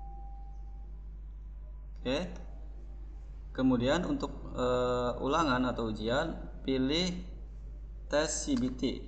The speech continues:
Ya, yang ini kita pilih tes C B T. Kita klik, nanti akan muncul tampilan seperti ini. Nah,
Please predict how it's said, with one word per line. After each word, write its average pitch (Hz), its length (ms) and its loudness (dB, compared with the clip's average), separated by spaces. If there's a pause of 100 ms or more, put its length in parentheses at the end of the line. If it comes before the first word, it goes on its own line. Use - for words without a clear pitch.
(280)
Ya, 120 160 0
yang 107 160 0
ini 143 480 -2
kita 113 160 0
pilih 113 240 -4
tes 117 80 -2
C 110 160 -4
B 101 160 -2
T. - 400 -2 (2000)
Kita 110 160 -4
klik, 180 240 0 (1200)
nanti - 160 2
akan 139 240 4
muncul 131 240 2
tampilan 127 400 4
seperti 110 480 -2
ini. 104 240 -4 (640)
Nah, 104 320 -2